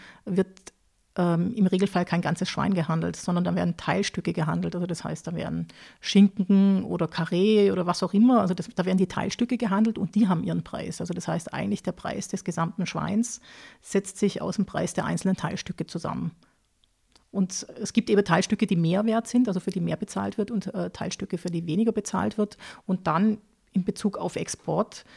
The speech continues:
ähm, gibt's, ähm, Teile des Schweins, die bei uns in Österreich eigentlich nicht mehr gegessen werden oder selten gegessen werden, äh, und dann in den Export gehen und dann, äh, eben auch zur Wertschöpfung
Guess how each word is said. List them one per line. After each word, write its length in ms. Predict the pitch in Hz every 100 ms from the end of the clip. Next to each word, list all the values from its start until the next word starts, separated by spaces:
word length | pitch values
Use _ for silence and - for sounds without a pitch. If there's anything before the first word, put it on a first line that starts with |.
| - - -
ähm, 540 | 180 185 185 185 180 180 - _ -
gibt's, 500 | 220 - - - - -
ähm, 680 | 185 185 175 165 170 165 175
Teile 300 | - 156 190
des 160 | 220 220
Schweins, 360 | 208 190 220 -
die 80 |
bei 220 | 190 180 165
uns 240 | 190 196
in 80 | 175
Österreich 560 | - - 214 190 185
eigentlich 460 | - 180 180 - - -
nicht 320 | 196 214 -
mehr 140 | 208
gegessen 420 | 202 202 190 - 226
werden 180 | 233
oder 160 | 208 160
selten 340 | - 123 -
gegessen 440 | 214 196 196 - 214
werden, 340 | 190 220 226 - - - - -
äh, 140 | 180
und 320 | - 190 185
dann 260 | 160 170 202
in 200 | 208 202
den 100 | 196
Export 400 | - - 170 -
gehen 240 | - 170
und 240 | - 180 170
dann, 300 | 160 170 175
äh, 220 | 175 165
eben 160 | 185 190
auch 140 | 185
zur 120 | -
Wertschöpfung 600 | 175 165 160 - 165 165